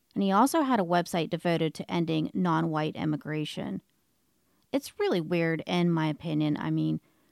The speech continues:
how can you champion the rights of only certain immigrants? I mean, to me, that just doesn't make sense.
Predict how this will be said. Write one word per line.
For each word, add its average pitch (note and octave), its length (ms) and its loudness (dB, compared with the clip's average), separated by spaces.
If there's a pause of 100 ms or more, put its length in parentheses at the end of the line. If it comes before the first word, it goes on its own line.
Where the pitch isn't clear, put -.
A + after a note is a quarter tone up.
(180)
how - 100 -6
can A3+ 140 -2
you B3 100 4
champion F#3 540 0
the E3 80 -2
rights D#3 300 -2
of - 200 -8
only F3 320 0
certain - 460 -6
immigrants? G3 720 -2 (760)
I G#3 40 0
mean, F#3+ 80 2
to - 160 -4
me, A3+ 140 4
that G3 260 -2
just - 200 -8
doesn't E3 300 -2
make D3+ 220 -4
sense. C#3+ 600 -6